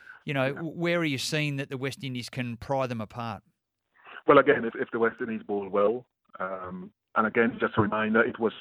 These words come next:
Speaker 2: Travis Head and his hundred. None of the other batters really got away. Usman Khawaja got some runs, but he got put down when he was on three very early in his innings.
Speaker 1: Mm.
Speaker 2: Um,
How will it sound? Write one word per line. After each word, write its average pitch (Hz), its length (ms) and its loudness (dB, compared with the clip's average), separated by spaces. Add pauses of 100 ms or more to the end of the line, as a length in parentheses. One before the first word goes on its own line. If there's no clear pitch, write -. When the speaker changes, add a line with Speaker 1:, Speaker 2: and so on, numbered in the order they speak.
Speaker 2:
Travis 117 280 6
Head 113 260 4 (400)
and 98 180 -6
his 123 160 0
hundred. 110 440 0
None 117 360 2
of 120 100 -2
the 110 140 -6
other 107 160 -2
batters 104 340 0 (140)
really 107 200 -6
got 107 200 -6
away. 104 280 -4
Usman 107 280 -10 (100)
Khawaja 110 320 8
got 110 220 4
some 104 120 -8
runs, 104 240 -4
but - 100 -14
he 113 100 -12
got 107 240 -2
put 110 180 -2
down 104 320 0 (520)
when 113 120 4
he 113 100 0
was 104 160 0
on 98 160 -6 (120)
three 92 340 2 (560)
very 104 220 -8
early 117 400 4
in 107 160 -6
his 104 160 -6 (100)
innings. 90 340 -10
Speaker 1:
Mm. 117 240 -8 (220)
Speaker 2:
Um, 104 520 0